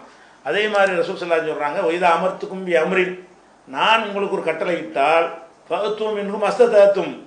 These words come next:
இயன்றால் செய்யுங்கள், அதுல இயன்றதை செய்யுங்கள். எல்லாத்தையும் செய்ய முடியாது. நான் ஒரு கட்டளை போட்டா உங்களுக்கு சில கட்டளையை செய்ய முடியும், சில செய்ய முடியாம போகும். ஒருத்தனுக்கு ஒரு கட்டளையும் செய்ய முடியாம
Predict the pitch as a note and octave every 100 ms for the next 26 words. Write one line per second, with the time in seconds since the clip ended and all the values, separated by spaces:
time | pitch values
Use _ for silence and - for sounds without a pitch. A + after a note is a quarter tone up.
0 | - D3 G3+ G#3+ G3+ A#3 B3+ G#3+ G#3+ G#3+
1 | G3+ D3 - - - _ _ _ _ -
2 | E3 F#3 F3+ B3+ C4+ B3+ B3+ G#3+ G#3 G3+
3 | E3+ G#2+ - - _ - G3+ A3+ A#3 G#3
4 | G#3 G3 G3 F3 C#3+ - - - D#3 E3
5 | F3 D3 D3+ F3+ D#3+ D#3 D#3 E3+ F3 -
6 | - - _ E3 G3+ F#3 F3 E3 F#3 F#3+
7 | F#3 F#3 D#3+ E3 E3+ F3 G3+ F3 F3 E3+
8 | F3+ F3 F3 F3 E3+ D3 A#2 - - _
9 | - F3 F3 G#3+ G3 A3+ A3+ G#3+ G#3+ G3+
10 | G3 F#3+ F#3